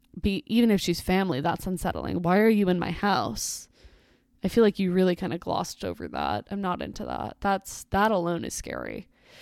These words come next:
And then it's like, if she is of the mindset that your mom could, is, like, out to get her, which it obviously isn't true, but if that is her mindset and that is, like, what she perceives to be reality, that's scary. And then she's breaking into your home. I don't like that.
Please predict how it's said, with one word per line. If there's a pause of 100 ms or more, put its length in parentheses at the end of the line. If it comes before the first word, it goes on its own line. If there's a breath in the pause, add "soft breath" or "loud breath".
(160 loud breath)
And
then
it's
like,
if
she
is
of
the
mindset
that
your
mom (100)
could, (180)
is,
like,
out
to
get
her, (1400)
which
it
obviously
isn't
true,
but
if
that
is
her
mindset
and
that
is,
like,
what
she
perceives
to
be
reality,
that's
scary.
And
then
she's
breaking
into
your
home.
I
don't
like
that.